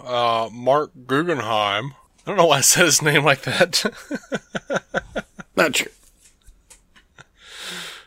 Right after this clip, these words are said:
Speaker 1: Uh, but Mark Guggenheim answered some questions about the finale. Uh, he says, "About Rip Hunter, we've got plans for Rip,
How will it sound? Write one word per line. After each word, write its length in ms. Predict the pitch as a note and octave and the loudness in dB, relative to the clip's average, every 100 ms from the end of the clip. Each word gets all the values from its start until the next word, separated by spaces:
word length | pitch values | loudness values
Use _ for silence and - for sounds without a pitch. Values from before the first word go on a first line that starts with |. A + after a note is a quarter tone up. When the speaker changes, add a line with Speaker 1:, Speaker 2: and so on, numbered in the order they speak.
| _ - | _ -4
Speaker 1:
Uh, 180 | D3 D3 | 0 0
but 100 | C#3 | 2
Mark 220 | D#3 C#3 | 2 2
Guggenheim 480 | C#3 C#3 C3 C3+ B2+ | -2 0 4 4 4
answered 380 | C3 C3 C#3+ B2 | 0 0 -2 -2
some 260 | C3+ B2+ | -4 -4
questions 380 | - C3+ - B2+ | 0 0 0 -4
about 160 | B2 A2 | -6 -6
the 80 | |
finale. 520 | - B2 B2 C#3 F3+ - - - - _ - | -8 0 2 2 -2 -8 -20 -20 -20 _ -4
Uh, 60 | |
he 100 | C3 | -2
says, 260 | C3 C#3+ B2+ | 0 -2 0
"About 240 | A#2+ C#3 | 2 2
Rip 160 | C#3+ B2+ | 2 0
Hunter, 260 | C#3 C#3 | 0 0
we've 160 | C3 B2 | -2 -2
got 180 | C3 A#2 | -2 0
plans 260 | D3 E3+ | 0 -2
for 140 | - D3 | -2 -2
Rip, 180 | C#3+ | -2